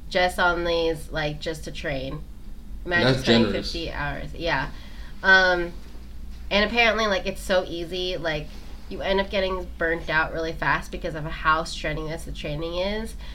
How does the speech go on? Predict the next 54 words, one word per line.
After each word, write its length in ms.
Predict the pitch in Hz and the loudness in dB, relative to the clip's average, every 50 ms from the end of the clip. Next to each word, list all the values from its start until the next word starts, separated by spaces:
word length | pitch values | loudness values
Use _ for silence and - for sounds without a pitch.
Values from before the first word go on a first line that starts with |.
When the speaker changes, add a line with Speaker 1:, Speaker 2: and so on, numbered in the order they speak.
| - - | -8 -4
Speaker 1:
that 240 | - 180 170 - - | -2 0 0 0 0
you're, 140 | 185 185 180 | 0 2 4
like, 260 | 170 165 165 165 151 | 4 4 2 2 0
you 80 | 180 175 | -4 -2
start 240 | - - 208 196 196 | 4 6 6 6 6
as 120 | 196 185 | 6 2
a 60 | 170 | 0
teenager 560 | 156 - - 185 170 170 165 170 156 165 165 | -4 -6 -6 -4 -2 0 0 0 0 0 0
and 220 | 160 131 160 165 170 | 0 0 -2 -2 -2
you're 100 | 165 156 | -2 -2
done, 320 | 147 160 165 160 156 156 | 0 0 2 2 2 0
you're 140 | 160 156 156 | -2 -2 -2
retired 520 | 156 160 156 - 160 156 160 156 147 147 | -4 -4 0 2 2 2 2 2 0 -2
by, 300 | 151 151 147 127 - - - 143 | -2 -2 -2 -4 -4 -6 -8 -8
within 260 | 156 151 165 151 151 | -6 -6 -6 -6 -4
your 140 | 160 156 151 | -4 -4 -4
mid-twenties. 640 | 151 147 143 - - 139 131 127 131 139 143 151 147 - - - - - - - - | -4 -4 -4 -6 -6 -6 -6 -6 -6 -8 -8 -8 -10 -10 -10 -10 -10 -10 -10 -8 -4
Speaker 2:
Yeah, 280 | 101 101 92 - - - - - - - | -2 0 0 0 -2 -6 -8 -10 -10 -8
and 140 | 110 104 107 | -8 -6 -2
you 80 | 110 | 0
get 160 | 110 95 95 | 0 0 0
Speaker 1:
Because 80 | - - | 2 4
that's 240 | 127 139 135 117 113 | 6 6 6 6 4
Speaker 2:
carpal 20 | 113 | 4
Speaker 1:
how 60 | 113 | 4
Speaker 2:
tunnel 140 | 113 107 104 | 4 4 6
Speaker 1:
strenuous 200 | 107 107 101 101 | 4 4 4 4
Speaker 2:
really 160 | 101 101 95 | 4 4 4
Speaker 1:
it 40 | 85 | 2
is. 60 | 107 | 2
Speaker 2:
early, 300 | 110 107 104 98 98 101 | 2 2 0 0 -2 -4
too, 460 | - - 113 110 101 104 110 107 - - - - - - - - - | -2 0 0 0 0 -2 -4 -6 -6 -8 -10 -10 -10 -10 -12 -10 -10
and 160 | 113 104 101 - | -8 -8 -8 -6
arthritis 760 | 120 110 - - 104 98 101 101 101 98 101 101 104 - 110 | -6 -6 -4 -2 -2 0 0 0 0 -2 -2 -4 -6 -6 -8
and 80 | 98 | -8
carpal 300 | 92 107 95 - - 117 - | -8 -8 -8 -8 -8 -10 -8
tunnel 200 | - 104 98 98 | -6 -6 -6 -4
and 80 | 98 | -4
all 120 | 98 101 101 | -4 -4 -4
these 120 | 107 110 107 | -2 -2 -2
other 160 | 101 101 104 101 | -2 -4 -4 -4
things 340 | 101 - 104 104 104 107 107 | -4 -4 -4 -2 -2 -4 -4
that 160 | 104 95 85 - - - - - - - - - - | -4 -4 -6 -6 -8 -10 -10 -10 -10 -10 -8 -6 -6
affect 300 | 135 - - 117 113 - | -4 2 2 2 4 6
Speaker 1:
So 100 | 311 - | 6 6
Speaker 2:
your 100 | - - | 6 6
Speaker 1:
there, 160 | 110 107 104 | 4 2 2
Speaker 2:
hands. 320 | 104 104 104 - - - - - - - - - - - | 0 -2 -2 -4 -6 -8 -8 -8 -8 -8 -8 -6 2 6
Speaker 1:
there 240 | 269 294 320 359 370 | 6 6 6 6 2
is 80 | 330 | 0
a 80 | 359 - | -2 2
physical 480 | - 285 277 - 262 262 233 226 214 | 2 2 2 4 0 0 0 -2 -2
toll 640 | - - 233 214 196 185 180 170 165 160 170 180 - - - - - - - - - - - - - - - - - - - | -2 -2 2 4 6 6 6 6 4 2 0 -4 -6 -8 -10 -10 -10 -10 -10 -10 -10 -10 -10 -10 -8 -8 -8 -8 -8 -2 6
that 400 | 196 185 185 180 175 165 - | 10 10 12 12 10 8 4